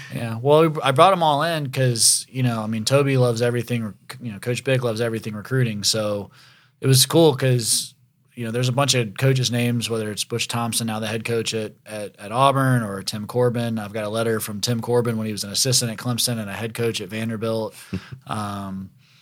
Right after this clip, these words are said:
you know, and they've just, there's some, there's a lot of letters in there that just, there's a lot of great ideas for us to kind of,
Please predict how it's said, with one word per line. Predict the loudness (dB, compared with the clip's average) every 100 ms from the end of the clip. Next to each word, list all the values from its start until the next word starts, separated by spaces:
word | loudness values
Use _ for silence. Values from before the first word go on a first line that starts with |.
| -18
you | -2 2
know, | 4
and | 4
they've | 4
just, | 4 0
there's | 2 0
some, | 0 -2
there's | -4 2
a |
lot | 4 4
of | 4
letters | 2 2 0
in | -2
there | -2 -2
that | -2 -2
just, | 0 4 4 2
there's | -2 -2
a |
lot | -2 -4
of | -4
great | -2 -2
ideas | -2 -2 -2 -2
for | -4
us | 0 0 2 0 0 -4
to | -8 -8
kind | -6 -6 -6
of, | -8 -10 -12